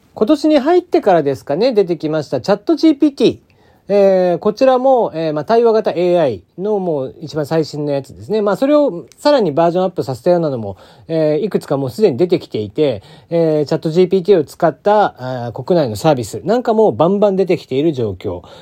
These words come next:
えー、世界で初めて、えー、世界最短でね、一億人ユーザーを突破したと言われているのがチャットジーピーティー。もう最近はラジオなんか、テレビなんかでも割と、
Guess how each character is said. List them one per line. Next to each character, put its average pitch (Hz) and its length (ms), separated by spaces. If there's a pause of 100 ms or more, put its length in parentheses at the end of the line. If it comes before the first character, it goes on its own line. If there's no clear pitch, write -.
(140)
え 165 320
ー、 - 20
世 220 140
界 208 240
で 160 100
初 175 220
め 220 140
て、 214 120
え 147 640
ー、 127 40
世 220 100
界 208 160
最 262 240
短 269 180
で 254 100
ね、 254 160 (200)
一 170 180
億 196 180
人 190 180
ユ 196 180
ー - 20
ザ 151 200
ー - 20
を 214 100
突 147 240
破 143 80
し - 100
た 180 120
と 95 160 (260)
言 156 140
わ 160 100
れ 151 80
て 147 160
い 156 60
る 196 80
の 214 120
が 220 120
チ 151 80
ャ 120 60
ッ - 20
ト 127 80
ジ 113 140
ー 110 80
ピ 120 100
ー 107 40
テ 120 120
ィ 110 60
ー。 107 40
も 127 120
う - 20
最 208 180
近 220 180
は 208 280
ラ 208 160
ジ 214 80
オ 156 100
な 127 140
ん 110 60
か、 113 180
テ 214 100
レ 220 80
ビ 180 60
な 131 120
ん 113 60
か 117 100
で 139 100
も 175 160
割 143 180
と、 151 240